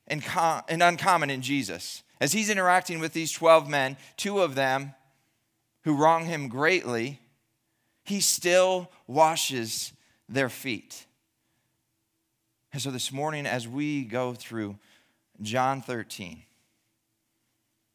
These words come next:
we're gonna see how we can love like Jesus to the end, how we can have this love, this compassion, this unconditional care for the people in our lives around us in the same way that Jesus does.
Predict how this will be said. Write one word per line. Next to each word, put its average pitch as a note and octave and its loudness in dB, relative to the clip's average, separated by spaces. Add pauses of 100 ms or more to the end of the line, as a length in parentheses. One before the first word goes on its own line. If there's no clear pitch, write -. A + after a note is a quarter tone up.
(220)
we're B2 -4
gonna B2+ -8
see A#2+ -6
how G2 -4
we B2 -8
can G#2+ -12
love G2+ -2
like G2+ -4
Jesus F2 -12 (840)
to A2 -10
the F#2+ -6
end, E2+ -8
how G2 -2
we B2+ -6
can C#3 -12
have C3 -6
this A2 -10
love, G2 0
this F2+ -12
compassion, A2 -8 (300)
this G2 -10
unconditional A#2 -6
care G2+ -6
for F#2+ -14
the F2+ -16
people C3+ -8
in A#2+ -6
our G#2+ -6
lives F#2+ -4
around F#2 -10
us - -18 (1300)
in G#2 -12
the G2+ -10
same A#2 -6
way F2+ -4 (880)
that F2 -12
Jesus E2 -12
does. - -16